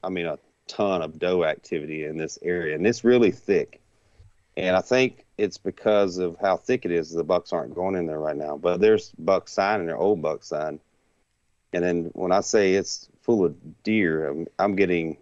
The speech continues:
two or three instances of deer going by my cameras every day. And sometimes they spend an hour or more in front of my cameras. It's, it's a couple of, um, oaks, white oaks, bur oaks,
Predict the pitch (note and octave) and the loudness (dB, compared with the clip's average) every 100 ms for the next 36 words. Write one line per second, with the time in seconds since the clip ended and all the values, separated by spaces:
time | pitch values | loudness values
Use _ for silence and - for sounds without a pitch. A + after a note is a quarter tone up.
0 | _ _ - G#2+ F2 - F#2+ F2+ F2 - | _ _ -4 -2 -2 0 2 2 0 -2
1 | G2 - D2+ - E2+ D#2+ D2+ - _ _ | -2 -4 -10 -6 -4 -2 -4 -8 _ _
2 | _ _ _ - C#3 G2 E2 E2+ D#2+ E2 | _ _ _ -2 2 4 4 0 2 2
3 | E2 D#2 - _ _ _ F2 D#2+ - F#2+ | 2 0 -6 _ _ _ -4 -4 -2 -2
4 | F2+ E2 D#2+ - - - F#2 E2+ D#2 F2 | 0 0 -4 -8 -8 -2 0 -2 0 2
5 | F2 D#2+ - _ _ _ _ _ E2 - | 2 0 -8 _ _ _ _ _ -8 -2
6 | A2+ - F#2+ E2+ E2+ - F#2 E2+ E2 D2 | 0 2 0 0 -2 -2 -2 -2 -4 -8
7 | _ - F2 E2+ E2 G2 F#2 D#2+ E2+ E2+ | _ -10 -4 0 2 4 4 2 2 0
8 | E2 D#2+ _ - E2+ - F#2+ E2+ E2 D#2 | 0 -2 _ -10 -10 -2 -2 0 -2 -4
9 | - F2+ D#2 D2+ - _ _ _ _ _ | -4 -2 -4 -10 -16 _ _ _ _ _
10 | - F2 - - F#2+ F2 - G#2 - F2 | -4 -4 -4 -4 -2 -2 0 0 2 0
11 | - - F2 E2 D#2 D#2 _ _ _ _ | -2 -6 -4 -2 -4 -8 _ _ _ _
12 | - G#2+ G#2+ - - F#2 G2 F#2 - - | 0 2 2 -4 0 2 2 0 -2 -2
13 | G#2 G2+ E2+ F2 - - | 2 2 2 -2 -8 -20